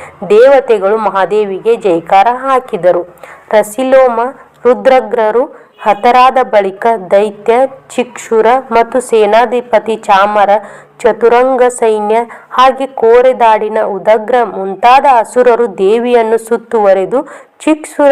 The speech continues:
ದೇವಿಯ ಮೇಲೆ ನಾರಾಯಣಾಸ್ತ್ರ ಪ್ರಯೋಗ ಮಾಡಿದನು. ದೇವಿ ಅದನ್ನು ಸ್ವೀಕರಿಸಿ ಚಿಕ್ಷುರನನ್ನು ತ್ರಿಶೂಲದಿಂದ ಚುಚ್ಚಿಕೊಂಡು ಉಳಿದ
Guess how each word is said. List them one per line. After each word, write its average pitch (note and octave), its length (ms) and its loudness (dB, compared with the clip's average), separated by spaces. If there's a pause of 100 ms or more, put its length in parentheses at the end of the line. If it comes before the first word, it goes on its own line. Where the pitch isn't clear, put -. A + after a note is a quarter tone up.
(140)
ದೇವಿಯ A3+ 400 0
ಮೇಲೆ G3+ 400 -6
ನಾರಾಯಣಾಸ್ತ್ರ G#3 880 0
ಪ್ರಯೋಗ F#3 400 -2
ಮಾಡಿದನು. F3 680 -2 (1500)
ದೇವಿ D4+ 320 2
ಅದನ್ನು G#3+ 500 -2
ಸ್ವೀಕರಿಸಿ A3 1000 -4 (160)
ಚಿಕ್ಷುರನನ್ನು B3 800 0
ತ್ರಿಶೂಲದಿಂದ B3 840 0
ಚುಚ್ಚಿಕೊಂಡು A3+ 1300 -4
ಉಳಿದ C#4+ 280 2